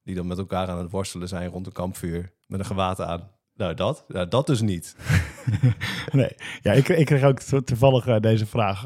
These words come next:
Speaker 2: Of nou, eigenlijk de opmerking. "Oh, wat leuk dat je dit gaat doen. Zo'n mannencirkel." En toen dacht ik, "Oh, eh, volgens mij moet ik wel wat uitleggen." Want wij zijn niet zo'n groep die om een kampvuur heen zit. En, eh, "Aho."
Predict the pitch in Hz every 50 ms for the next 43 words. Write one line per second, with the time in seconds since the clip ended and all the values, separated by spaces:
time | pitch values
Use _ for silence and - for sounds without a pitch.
0 | - - - 110 117 139 123 123 117 131 123 113 127 135 135 135 120 101 101 -
1 | 110 120 - 147 160 165 143 123 131 139 156 156 - 120 - 127 127 123 - 117
2 | 107 104 120 135 139 151 180 - _ - - - - _ - 139 127 120 117 123
3 | 135 139 127 - - 143 135 131 131 - 120 117 127 151 - _ _ _ _ -
4 | 117 113 127 117 123 113 - 117 101 - _ _ _ _ _ - 123 104 90 85
5 | - - 104 104 101 104 104 107 107 104 107 107 104 104 _ _ - - 113 120
6 | 120 123 135 131 120 120 - - 117 117 117 113 113 110 110 107 - _ _ _
7 | 139 135 113 90 85 92 - - 175 208 - _ _ _ _ _ _ _ _ _
8 | _ _ _ _ 104 104 101 - _ _ 127 107 107 107 110 110 110 113 101 101
9 | 117 147 143 - 131 120 123 - 131 123 - 120 113 110 110 107 - - 117 113
10 | 104 101 101 107 104 - 101 92 95 - - 90 90 90 92 98 98 101 95 92
11 | - - - _ _ _ 107 98 95 92 90 90 90 90 90 98 107 _ _ _
12 | _ _ _ _ _ _ _ - 113 110 98 95 101 98 90 85 90 92